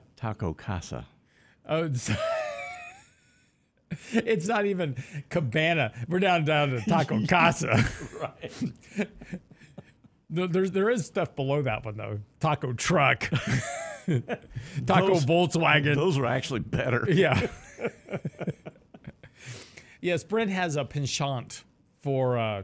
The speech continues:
Speaker 2: tacos. So
Speaker 1: Oh, no,
Speaker 2: he's
Speaker 1: no, it's my bride.
Speaker 2: It's your bride that has
Speaker 1: Yes,
Speaker 2: the penchant for
Speaker 1: she
Speaker 2: tacos.
Speaker 1: would eat that stuff three times a day, eight days a week
Speaker 2: Right,
Speaker 1: if, if
Speaker 2: okay.
Speaker 1: I let her.
Speaker 2: Got her.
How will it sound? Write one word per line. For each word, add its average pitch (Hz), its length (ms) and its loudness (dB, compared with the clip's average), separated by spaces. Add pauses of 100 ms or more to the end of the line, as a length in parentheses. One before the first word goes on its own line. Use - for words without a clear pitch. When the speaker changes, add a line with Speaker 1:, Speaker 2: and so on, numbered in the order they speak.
Speaker 2:
tacos. 127 480 0
So 117 160 -4
Speaker 1:
Oh, 151 80 2
no, - 160 2
Speaker 2:
he's 90 140 -4
Speaker 1:
no, 117 140 0
it's 113 120 -6
my 151 140 -2
bride. 110 640 -2
Speaker 2:
It's - 160 -6
your 180 60 -2
bride 196 360 -2
that 131 100 -4
has 113 200 -2
Speaker 1:
Yes, 127 340 0
Speaker 2:
the 131 80 -6
penchant 127 220 -6
for 110 40 -6 (100)
Speaker 1:
she 147 60 2
Speaker 2:
tacos. 170 320 0
Speaker 1:
would 131 180 0
eat 127 220 -4
that 127 200 -2
stuff 120 380 -2
three 135 260 -4
times 113 280 -2
a 107 60 -2
day, 104 380 0
eight 113 180 -4
days 95 240 0
a 80 60 0
week 78 380 -4
Speaker 2:
Right, 104 180 -4
Speaker 1:
if, - 160 -8
if 87 200 -4
Speaker 2:
okay. 82 60 -2
Speaker 1:
I 76 60 0
let 78 240 -2
her. - 140 -14 (160)
Speaker 2:
Got 104 160 -6
her. 104 120 -16